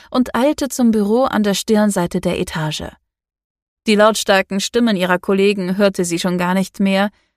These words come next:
ebenso wenig das Hämmern auf den Tastaturen der Computer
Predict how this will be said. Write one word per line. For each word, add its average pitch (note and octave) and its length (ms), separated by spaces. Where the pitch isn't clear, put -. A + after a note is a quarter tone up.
ebenso B3 500
wenig B3 380
das A#3+ 260
Hämmern A3+ 320
auf - 180
den G3+ 180
Tastaturen G3 680
der F3 140
Computer F#3+ 680